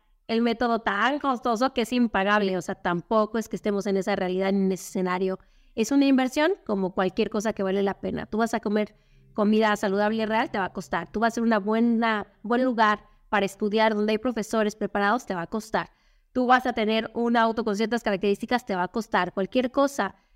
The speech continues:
que requiera como ciertas características y cierta preparación,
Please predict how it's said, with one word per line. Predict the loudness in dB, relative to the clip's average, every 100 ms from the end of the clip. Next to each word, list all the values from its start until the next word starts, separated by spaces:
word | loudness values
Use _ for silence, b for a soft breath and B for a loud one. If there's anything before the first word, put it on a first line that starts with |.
| _
que | -4 -2
requiera | -2 -2 0 2 2 0 -4
como | -4 -2 -2
ciertas | -4 -2 -2 2 2 2 -6 -2
características | -2 0 -2 -4 -4 0 2 2 -2
y | -4
cierta | -2 -2 0 0
preparación, | -2 0 -2 -2 -2 0 0